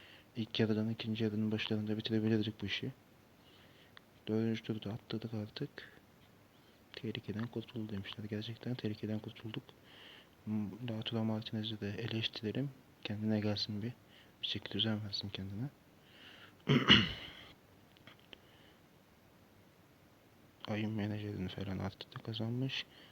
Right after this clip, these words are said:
Douglas Luiz şey, Salah da üçüncü olmuş bizden gördüğünüz üzere ayın oyuncusu. Genç oyuncularda Ethan Ampadu var. Ampadu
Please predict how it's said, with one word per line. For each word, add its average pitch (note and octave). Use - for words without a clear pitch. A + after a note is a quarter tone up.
Douglas G#2
Luiz G2+
şey, C3+
Salah G#2
da -
üçüncü A2
olmuş G2+
bizden G2+
gördüğünüz F#2+
üzere G2+
ayın G2
oyuncusu. F#2+
Genç A2+
oyuncularda A#2
Ethan A2
Ampadu A2+
var. A2+
Ampadu A2